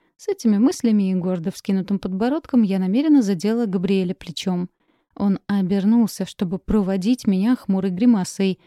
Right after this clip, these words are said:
Тень замешательства залегла в уголках прищуренных глаз. Хотелось ляпнуть, что он последний урод, но язык не повернулся.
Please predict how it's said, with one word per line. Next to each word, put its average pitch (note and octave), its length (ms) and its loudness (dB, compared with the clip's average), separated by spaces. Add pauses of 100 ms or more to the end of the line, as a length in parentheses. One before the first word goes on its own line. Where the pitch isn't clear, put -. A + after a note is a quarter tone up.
(340)
Тень F#3+ 280 2
замешательства F#3+ 920 -4
залегла F#3 460 -2
в F3+ 60 -4
уголках F#3 500 -6
прищуренных F#3+ 600 -2
глаз. F#3+ 360 -4 (440)
Хотелось D4+ 480 -8
ляпнуть, A#3 480 0
что - 220 -4
он G3 100 0
последний G3+ 640 0
урод, A3+ 400 4
но A3+ 240 4
язык F#3 380 -2
не F#3+ 80 0
повернулся. F#3+ 720 -4